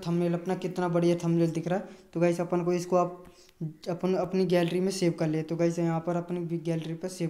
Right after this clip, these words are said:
कर लेते गाइस। तो guys, ये अपन इसका save हो चुका है। देखो guys, अपने ये tailor आ गया, तो guys, इसको tailor को काट देते हैं। तो guys, अपना thumbnail बनकर तैयार हो गया guys, आप देख सकते हो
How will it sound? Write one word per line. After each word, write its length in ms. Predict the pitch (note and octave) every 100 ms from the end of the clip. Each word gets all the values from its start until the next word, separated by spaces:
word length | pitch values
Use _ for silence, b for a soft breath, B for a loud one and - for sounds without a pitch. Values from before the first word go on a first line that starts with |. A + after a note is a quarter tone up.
| D#3+
कर 80 | D3
लेते 280 | D3 D3
गाइस। 180 | D3 D3 - _ b b b b b b b b b b _ _ _ _ _ _ _ _ _ b b b b b _ _ -
तो 60 | E3
guys, 260 | F3 E3+
ये 60 | F3+
अपन 260 | E3+ F3
इसका 140 | E3+ E3+
save 240 | E3+ E3+
हो 100 | E3
चुका 240 | E3+ E3+ F#3
है। 80 | F3
देखो 220 | F3 F3
guys, 220 | E3+ E3+
अपने 360 | E3 E3 E3+ F3 - - -
ये 140 | E3+ E3+
tailor 360 | E3 D#3+ D#3+
आ 80 | D#3
गया, 160 | D#3+ E3+
तो 100 | E3+
guys, 180 | E3 E3
इसको 180 | E3 E3
tailor 300 | D#3+ D#3+ D#3+
को 80 | D3+
काट 180 | D#3 D3
देते 260 | D3+ E3
हैं। 140 | G3 F#3+ B B B B -
तो 60 |
guys, 180 | E3+ F3
अपना 240 | F3 F#3+ F3+
thumbnail 360 | F3+ F3+ F3+
बनकर 280 | E3+ F3 F3
तैयार 360 | E3 E3 E3 D#3+
हो 80 | E3
गया 140 | F#3
guys, 240 | F#3 F#3+ F#3+
आप 120 | E3
देख 200 | D3 E3
सकते 260 | - E3+
हो 60 | -